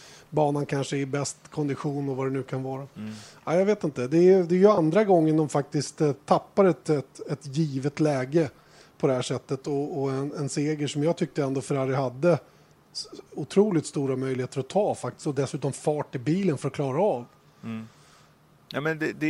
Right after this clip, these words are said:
Speaker 2: är gan-, det, jag tycker att det är ganska, det är intressant det där också. Att, för nu, jag läste någon statistik där att Mercedes har vunnit trettioåtta av de fyrtiofem senaste racen. Det hade lätt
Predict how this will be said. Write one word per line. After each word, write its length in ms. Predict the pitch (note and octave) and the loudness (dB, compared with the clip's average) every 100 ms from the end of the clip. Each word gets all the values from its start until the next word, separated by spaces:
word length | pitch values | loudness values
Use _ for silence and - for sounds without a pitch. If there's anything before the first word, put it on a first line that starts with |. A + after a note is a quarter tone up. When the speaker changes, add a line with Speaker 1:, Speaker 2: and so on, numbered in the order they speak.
| F3 | 0
Speaker 2:
är 60 | |
gan-, 280 | D#3+ D#3+ C#3 C3 | 0 -2 -2 -6
det, 80 | |
jag 160 | C3+ D3 | -4 -2
tycker 200 | E3+ F3 | -2 -2
att 80 | D#3 | 0
det 60 | |
är 40 | C3 | 0
ganska, 400 | A#2+ - A#2 G#2+ - - - - | -2 0 0 0 -4 -20 -20 -8
det 80 | C#3 | -6
är 120 | D3+ | -6
intressant 420 | C3 A2 A2 G#2 | -6 -4 -4 -4
det 80 | A2 | 0
där 240 | A2 G#2+ | 0 2
också. 220 | - - A2+ | -2 -2 -4
Att, 240 | - - - - | -4 -12 -20 -20
för 180 | - B2+ A2+ | -8 -8 -8
nu, 380 | A#2+ C#3 C#3 C3 | -10 -6 -4 -4
jag 80 | A#2+ | -2
läste 220 | A#2+ A#2 | -2 -2
någon 240 | A2+ A2 G#2+ | -4 -8 -10
statistik 580 | - A2+ - - G#2+ - | -6 -6 -6 -6 -6 -4
där 140 | G#2 | -4
att 260 | G#2 - - | -4 -10 -10
Mercedes 420 | A2 A#2 A2 G#2+ | -6 -4 -6 -6
har 60 | |
vunnit 220 | G#2 G#2+ - | -8 -8 -4
trettioåtta 600 | A2 - A#2+ - _ B2+ | -4 -2 -4 -4 _ -2
av 60 | |
de 160 | A2+ G#2+ | -2 -6
fyrtiofem 480 | - - - A2 G#2 | -10 -12 -4 -4 -4
senaste 480 | G#2+ G2+ F#2+ A#2 | -8 -8 -6 -4
racen. 260 | A#2+ - F#2 - _ - - - _ | -6 -8 -14 -18 _ -20 -20 -20 _
Det 100 | - | -8
hade 180 | A2+ A2 | -6 -4
lätt 520 | A#2 C#3 D3+ - - | -2 -2 -4 -8 -20